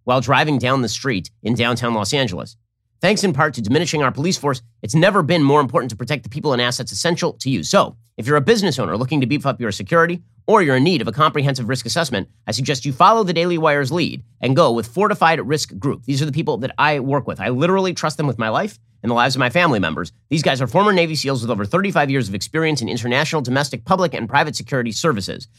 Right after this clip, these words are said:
The Daily Wire trusts them with our safety. I trust them with my safety and with my kids' safety. So, can't get a better recommendation than that. Go check them out right now at fortified risk dot com. Get a risk assessment that is battle-tested.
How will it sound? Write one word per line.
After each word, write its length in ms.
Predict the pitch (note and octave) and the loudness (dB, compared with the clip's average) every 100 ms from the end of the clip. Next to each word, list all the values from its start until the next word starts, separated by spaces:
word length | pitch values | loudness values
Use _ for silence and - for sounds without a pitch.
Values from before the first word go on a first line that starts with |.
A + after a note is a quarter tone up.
| _ | _
The 80 | A2 | 0
Daily 240 | D3+ F#3+ | 2 4
Wire 300 | E3+ F3 B2+ | 4 4 2
trusts 240 | A#2+ C#3 - | 0 -4 -2
them 120 | D3 | -2
with 120 | C3 | 0
our 160 | C#3 E3+ | 2 0
safety. 420 | G#2+ C#2 G#2 A#2 _ - | -2 -6 -8 -10 _ 0
I 140 | C#3 | 0
trust 220 | D#3 C#3+ | 0 -2
them 200 | D3+ D3 - | 0 -2 -2
with 160 | B2 | 0
my 180 | B2+ E3+ | 2 2
safety 300 | - D#2+ A2 | 0 -4 -4
and 80 | A2 | -4
with 80 | G#2+ | -2
my 100 | B2+ | 0
kids' 240 | G#3 D#3 | 0 0
safety. 360 | G2 - G#2+ - _ | -4 -4 -8 -10 _
So, 220 | - - - _ - | -10 -10 -10 _ -4
can't 160 | D3 | -2
get 80 | C#3+ | 0
a 40 | C3+ | 2
better 120 | B2+ | 2
recommendation 640 | B2+ C3+ A#2+ A#2 A2+ G2+ - - | 2 0 0 0 -2 -8 -8 -2
than 140 | A2 | 2
that. 240 | A2+ - - - | 2 0 -4 0
Go 140 | F3+ | 0
check 200 | F#3 D#3 | 2 -2
them 100 | D3+ | 0
out 140 | C3 F#2 | 0 0
right 160 | D#3 | 0
now 140 | C3 F#2 | -2 -4
at 120 | - | -6
fortified 640 | D#3+ G3 G3+ D#3+ C#3 G#2+ | -2 -2 0 2 2 0
risk 240 | D3 - - G#2+ | -2 -2 -6 -4
dot 240 | A#2+ - | -2 0
com. 360 | C3 E2+ C#2+ D#2+ _ | 0 0 -2 -8 _
Get 120 | B2 B2+ | -2 0
a 40 | |
risk 240 | D3 G3+ | 0 0
assessment 400 | D3 B2+ C#3 D3 | -2 -2 -2 -2
that 120 | B2 G2+ | -2 -4
is 80 | |
battle-tested. 760 | F2 C3 E3+ - B2 - A#1 | 0 2 2 0 -4 -8 -10